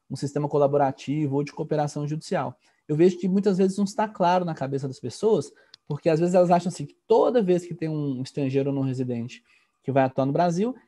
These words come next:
ele tem que passar pela S T J e tal. Não é sempre assim. Por exemplo, quando você tem uma arbitragem internacional que o se-, a sede é aqui, você tem um processo pra todos os fins brasileiros. Ou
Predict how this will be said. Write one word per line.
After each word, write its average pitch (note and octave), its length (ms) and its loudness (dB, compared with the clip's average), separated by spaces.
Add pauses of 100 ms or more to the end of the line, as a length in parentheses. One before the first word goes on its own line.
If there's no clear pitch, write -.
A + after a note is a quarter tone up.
(100)
ele D#3+ 120 -8
tem E3 100 -2
que E3+ 60 -4
passar D3 240 -2
pela C#3 140 0
S C#3+ 100 -2
T G3 120 -2
J D#3 500 0
e C#3 40 -4
tal. B2 160 -8
Não F3 180 -2
é G#3 80 0
sempre G#3+ 280 -4
assim. E3+ 340 -4 (300)
Por D3 100 0
exemplo, C3 240 0
quando C#3 140 -2
você C#3+ 100 -10
tem D#3 100 -4
uma D#3 100 -2
arbitragem D3+ 440 -2
internacional C#3 520 -4
que C3+ 100 -6
o B2+ 60 -2
se-, - 200 -12
a B2+ 120 -6
sede A#2+ 420 -2
é D#3+ 40 -2
aqui, - 360 -6 (360)
você - 140 -6
tem C3 120 -4
um B2+ 40 -4
processo C#3+ 480 -6 (220)
pra C#3 100 -4
todos C#3+ 280 -2
os - 60 -18
fins D#3 160 -6
brasileiros. F3+ 600 -4 (520)
Ou B3+ 340 6